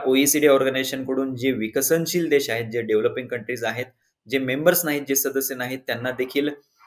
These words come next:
सुधारणा करण्यासाठी, प्र-, रिफॉर्म त्यांच्यामध्ये प्रमोट करण्यासाठी, त्या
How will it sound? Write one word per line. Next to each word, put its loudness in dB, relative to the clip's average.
सुधारणा 4
करण्यासाठी, -2
प्र-, -6
रिफॉर्म -4
त्यांच्यामध्ये -6
प्रमोट -8
करण्यासाठी, -10
त्या -18